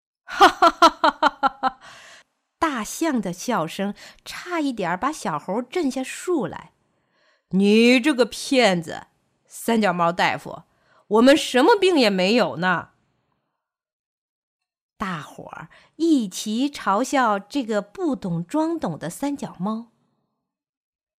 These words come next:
可怜的三脚猫只好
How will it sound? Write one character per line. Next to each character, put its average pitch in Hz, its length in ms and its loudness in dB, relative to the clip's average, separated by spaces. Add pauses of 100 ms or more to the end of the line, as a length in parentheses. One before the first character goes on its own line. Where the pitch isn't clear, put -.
(460)
可 190 240 -4
怜 170 260 -2
的 180 100 -2
三 175 300 -6
脚 135 180 -8
猫 143 380 -10 (340)
只 311 200 -6
好 220 360 -6